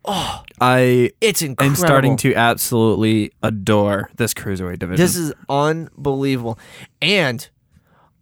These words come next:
Speaker 1: um, Gaza totally d-, destroyed his finger in this match. Did you see that?
Speaker 2: No.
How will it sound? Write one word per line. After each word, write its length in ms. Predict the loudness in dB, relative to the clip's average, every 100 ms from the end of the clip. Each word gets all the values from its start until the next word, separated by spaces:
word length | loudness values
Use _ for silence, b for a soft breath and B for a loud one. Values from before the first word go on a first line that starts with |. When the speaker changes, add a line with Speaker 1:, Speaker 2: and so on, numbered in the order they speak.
| -6
Speaker 1:
um, 560 | -2 0 -2 -6 -10 -16 _ _ _ _ -20 -4
Gaza 500 | 2 2 2 -2 -6 -14 B B B B B B -20 _
totally 720 | -6 0 4 4 2 -2 -8
d-, 180 | -12 -18 -20 -20 -20 -8
destroyed 800 | -6 -2 -4 -2 2 4 4 0
his 160 | -8
finger 380 | -6 -4 -2 -4
in 80 | -6
this 180 | -8 -10
match. 240 | -10 -10
Did 160 | -10 -8
you 80 | -4
see 320 | -4 -4 -2
that? 240 | 0 2
Speaker 2:
No. 300 | 2 0 0